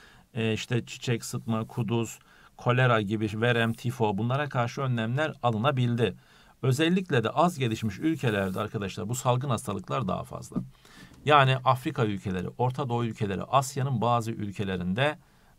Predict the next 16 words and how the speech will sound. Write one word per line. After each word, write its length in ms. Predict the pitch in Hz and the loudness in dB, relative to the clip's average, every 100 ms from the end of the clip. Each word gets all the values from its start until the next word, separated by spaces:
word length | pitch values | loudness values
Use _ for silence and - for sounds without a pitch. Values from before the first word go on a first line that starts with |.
| - | -2
maalesef 600 | 139 127 98 - 139 - | 4 4 2 -2 -4 -6
salgın 380 | - - 127 127 | -6 2 2 4
hastalıklar 560 | 110 107 - 95 90 | 0 -2 -6 -8 -6
daha 200 | 90 120 | 2 2
fazla 420 | 135 139 139 143 - | 2 0 0 -2 0
ama 240 | 127 120 | 2 2
günümüzde 800 | 113 131 170 151 113 110 151 165 - _ _ | 2 2 2 2 2 2 2 0 -8 _ _
koronavirüs, 760 | - 139 170 160 113 104 120 127 | -4 2 4 4 4 2 0 -2
covid 300 | - 127 131 | -2 -2 0
on 220 | 143 135 | 0 0
dokuz, 380 | 107 - 165 170 _ _ - | -2 0 0 0 _ _ -4
tüm 280 | - 190 135 | 4 6 6
dünya 340 | 107 98 92 | 2 2 0
bunun 160 | 92 95 | -2 -4
etkisi 360 | 92 90 92 | -6 -8 -4
altında. 500 | 87 87 87 87 87 | -4 -4 -4 -4 -6